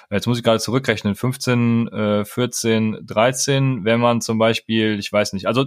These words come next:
wenn man auf jeden Fall drei Playoff-Wochen hat, äh, bevor man ins Finale geht. Das gibt es auf jeden Fall, seid euch dessen bewusst.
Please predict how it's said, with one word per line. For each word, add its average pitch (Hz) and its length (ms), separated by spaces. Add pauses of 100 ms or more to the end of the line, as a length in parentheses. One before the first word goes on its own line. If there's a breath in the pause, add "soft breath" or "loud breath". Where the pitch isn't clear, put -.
wenn 127 160
man 135 200
auf 123 120
jeden 127 140
Fall 107 180
drei 107 320
Playoff-Wochen 107 640
hat, 104 340
äh, 98 180
bevor 98 260
man 107 120
ins 98 220
Finale 101 340
geht. 98 220 (560 loud breath)
Das 147 160
gibt 190 160
es - 80
auf 165 100
jeden 156 160
Fall, 139 420
seid 123 240
euch 135 100
dessen 131 260
bewusst. 120 560